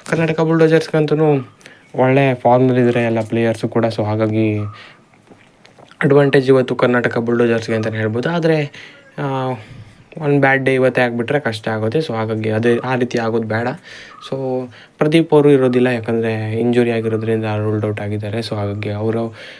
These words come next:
ಇರದೇ ಇರೋದು ಒಂದು ಸ್ವಲ್ಪ ಮೈನಸ್ ಕೂಡ ಆಗಿದೆ ಕರ್ನಾಟಕ ಬುಲ್ಡೋಜರ್ಸ್ ತಂಡಕ್ಕೆ. ಅವ್ರಿಲ್ದೇ ಪ್ಲೇಯಿಂಗ್ ಇಲೆವೆನ್ನಲ್ಲಿ,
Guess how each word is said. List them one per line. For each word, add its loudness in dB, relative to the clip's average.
ಇರದೇ 6
ಇರೋದು 4
ಒಂದು 2
ಸ್ವಲ್ಪ -2
ಮೈನಸ್ 0
ಕೂಡ -4
ಆಗಿದೆ -2
ಕರ್ನಾಟಕ -4
ಬುಲ್ಡೋಜರ್ಸ್ -4
ತಂಡಕ್ಕೆ. -4
ಅವ್ರಿಲ್ದೇ 2
ಪ್ಲೇಯಿಂಗ್ 0
ಇಲೆವೆನ್ನಲ್ಲಿ, 0